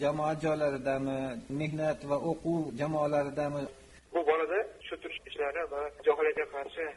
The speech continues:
Speaker 2: haqiqiy islom aqidalarini targ'ib qilish orqali tushuntirish ishlari olib borilyapti va necha bor guvoh bo'ldim. Juma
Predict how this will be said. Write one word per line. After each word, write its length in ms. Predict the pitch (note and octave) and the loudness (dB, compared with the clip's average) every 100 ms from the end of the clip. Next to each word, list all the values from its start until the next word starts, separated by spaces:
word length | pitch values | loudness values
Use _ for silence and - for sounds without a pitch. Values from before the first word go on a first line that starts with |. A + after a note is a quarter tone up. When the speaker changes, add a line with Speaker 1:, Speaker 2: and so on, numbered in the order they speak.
| - | -6
Speaker 2:
haqiqiy 420 | C#3 D#3 - F3+ E3+ - - | -2 -2 0 0 -2 -4 -12
islom 260 | - D#3 - C#3+ | 0 0 2 -2
aqidalarini 680 | E3 D3+ D3+ C#3+ D3+ E3 D3 C3+ | 0 2 4 2 -2 -4 -4 -2
targ'ib 200 | E3 D#3 | -4 -4
qilish 180 | D#3 D3 C#3 | -4 -2 -2
orqali 320 | - D3 C3 - | 0 -4 -4 -8
tushuntirish 340 | - E3+ F3 F3+ | -4 -2 -2 0
ishlari 220 | E3 D#3 D#3 | 0 2 2
olib 140 | D3+ | 0
borilyapti 380 | E3 E3+ F3+ F#3+ F3+ | -2 -2 -4 -2 -2
va 80 | D#3 E3 - | 0 -2 -4
necha 160 | D#3 D#3+ C#3+ | -4 0 2
bor 100 | C#3+ C#3+ | 0 2
guvoh 180 | D3+ C#3+ D3 | 4 4 2
bo'ldim. 260 | D#3 G#3+ F3+ - | 0 0 -8 -8
Juma 140 | D3+ | -2